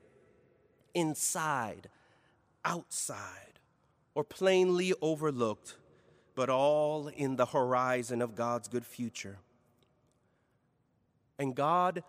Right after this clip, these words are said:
uses the ruins, the fragments of old, to make something new for the good future yet to come.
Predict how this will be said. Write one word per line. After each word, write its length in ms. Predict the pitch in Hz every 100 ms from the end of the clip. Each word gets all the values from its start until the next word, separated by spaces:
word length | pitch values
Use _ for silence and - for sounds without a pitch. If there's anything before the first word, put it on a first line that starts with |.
| - -
uses 640 | 120 185 185 175 175 160 156
the 100 | 170
ruins, 760 | 185 190 135 101 98 - - _ _ _ _ _ _ _ _ _ -
the 60 |
fragments 720 | 143 - 185 202 190 185 -
of 120 | 180
old, 600 | 170 147 117 92 90 - - _ _ _ _ _ _ _ _ _
to 100 | 156
make 260 | 147 180 -
something 540 | - 175 - 165 156
new 340 | 156 160 160
for 160 | 156 151
the 140 | 139
good 220 | 131 147 143
future 640 | - 156 147 - 127 113 _ - _ _ -
yet 260 | 127 147
to 100 | -
come. 500 | 151 160 156 120 101